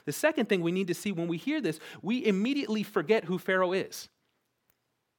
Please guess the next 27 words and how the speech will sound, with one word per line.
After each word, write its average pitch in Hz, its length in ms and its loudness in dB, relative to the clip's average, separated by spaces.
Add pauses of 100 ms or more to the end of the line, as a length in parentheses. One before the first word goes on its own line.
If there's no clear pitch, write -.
(300)
We 240 220 4
immediately 226 460 2
forget 220 340 2
that 156 200 -2 (100)
Pharaoh 226 540 4
is 170 200 2
not 196 240 2
a 165 80 2
saint. - 500 -4 (1160)
When 196 160 6
we 226 120 2
read 277 260 0
this 180 200 4
and 185 60 -2
we 170 60 0
say, 196 200 2
"Oh, 262 160 2
God's 254 260 2
gonna 233 160 2
harden 233 300 2
Pharaoh's 240 360 2
heart," 220 280 2
wow. 196 440 2 (1000)
Well, 214 140 10 (1300)
we 226 180 2
forget 294 480 4
that 185 240 4